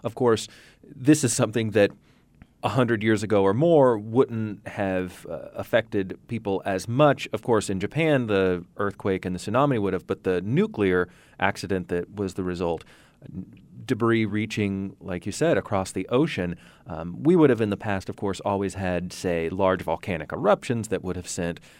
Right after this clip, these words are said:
ash and debris all around the world and would have affected animals and people in places far afield from the actual natural disaster itself. And, of course, in the past,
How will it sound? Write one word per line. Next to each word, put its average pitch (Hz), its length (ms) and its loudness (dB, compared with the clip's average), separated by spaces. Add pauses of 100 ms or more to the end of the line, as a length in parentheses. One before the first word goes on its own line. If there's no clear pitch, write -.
(160)
ash 85 300 -2
and 92 140 -2
debris 90 560 -4
all 90 560 -2
around 87 320 -4
the 98 40 -8
world 160 360 4
and 113 100 0
would 120 120 4
have 113 100 0
affected 110 500 -2 (400)
animals 110 420 2
and 95 140 -4
people 127 420 2 (280)
in 107 280 -2
places 110 480 0
far 135 400 8
afield 92 460 -4
from 110 640 2 (400)
the 95 560 -4 (280)
actual 98 720 0 (260)
natural 104 440 0
disaster 90 500 -2
itself. - 800 0 (100)
And, 127 400 0
of - 720 -20
course, 147 240 4
in 113 60 0
the 107 80 0
past, 127 440 -4